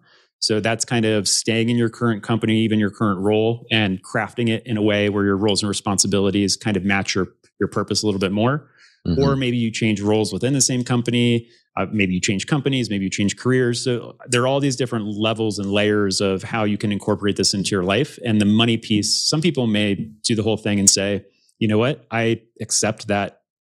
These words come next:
Speaker 1: I'm gonna have to work some type of job just to cover the money piece,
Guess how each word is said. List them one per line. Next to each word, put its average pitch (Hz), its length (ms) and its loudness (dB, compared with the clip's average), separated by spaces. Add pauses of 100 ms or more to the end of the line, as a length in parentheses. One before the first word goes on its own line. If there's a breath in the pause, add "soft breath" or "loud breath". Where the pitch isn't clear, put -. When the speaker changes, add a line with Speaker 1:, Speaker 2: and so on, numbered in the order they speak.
Speaker 1:
I'm 104 140 -2
gonna 110 140 0
have 110 160 -2
to 104 80 -2
work 101 220 0
some 107 160 0
type 110 160 0
of 98 80 -4
job 104 260 -2
just 104 220 -2
to - 40 -12
cover 104 240 -2
the 101 60 2
money 101 220 0
piece, 151 340 0